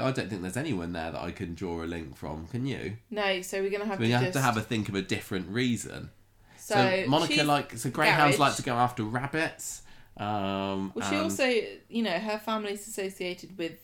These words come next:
Speaker 2: the garage
Speaker 1: Yeah, are there any,
Speaker 2: area.
Speaker 1: there aren't any garage workers here though, are there?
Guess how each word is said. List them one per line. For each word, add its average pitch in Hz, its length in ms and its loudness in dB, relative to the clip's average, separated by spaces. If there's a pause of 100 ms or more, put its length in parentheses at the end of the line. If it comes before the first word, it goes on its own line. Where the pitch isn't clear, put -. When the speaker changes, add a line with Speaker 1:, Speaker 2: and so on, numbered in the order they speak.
(500)
Speaker 2:
the 175 80 -8
garage 151 640 -4
Speaker 1:
Yeah, 101 440 0
are 120 60 -2
there 120 120 0
any, 123 160 -2
Speaker 2:
area. 196 180 -6
Speaker 1:
there 123 160 -6
aren't 123 120 -4
any 120 100 -2
garage 120 440 -4
workers 117 460 -4
here 123 220 -6
though, 123 140 -6
are 127 240 -6
there? 139 280 -6